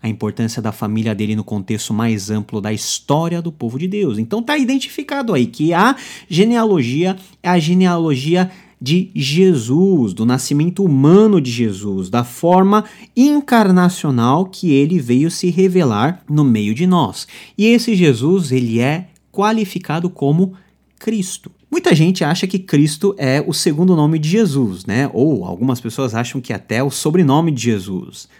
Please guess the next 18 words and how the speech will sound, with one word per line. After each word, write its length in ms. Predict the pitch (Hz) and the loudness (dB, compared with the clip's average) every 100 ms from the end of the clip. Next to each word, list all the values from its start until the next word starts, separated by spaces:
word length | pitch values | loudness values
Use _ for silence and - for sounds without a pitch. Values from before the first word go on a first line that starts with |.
| _ | _
Não, 360 | - 151 202 107 - - - _ _ | -4 0 0 -2 -8 -20 -20 _ _
Cristo 600 | 214 233 240 - 233 226 _ | 2 4 2 0 -4 -4 _
é 80 | 151 | 0
um 240 | 165 170 | 0 0
nome 760 | 170 127 131 139 139 139 143 - _ | -2 0 2 2 0 -2 -4 -8 _
honorífico, 1500 | - 151 160 151 147 151 143 120 107 120 - - - _ - - _ | -4 -2 -2 -2 -2 -2 -2 -2 -4 -6 -6 -16 -18 _ -20 -20 _
que 220 | - 262 | -2 0
vem 400 | 233 202 165 175 226 - _ _ | 2 2 4 2 -2 -10 _ _
do 300 | 185 214 247 - | 2 2 0 -6
grego 600 | 143 139 131 135 190 190 - - | 0 2 2 2 -4 -4 -18 -6
Christos, 1300 | 190 220 190 - - _ 160 175 117 - - - - _ _ _ _ _ | -2 -2 -4 -6 -6 _ -4 -2 -4 -8 -16 -16 -18 _ _ _ _ _
que 120 | 294 | -8
por 200 | - 330 | 0 0
sua 240 | - 277 | 4 4
vez 500 | 185 147 131 185 - _ _ - | 6 6 4 2 -6 _ _ 0
é 80 | |
a 80 | 202 | 0
tradução 1200 | 190 - 240 262 277 247 208 185 - 170 202 110 | 0 -2 -2 0 0 0 0 0 0 0 2 -2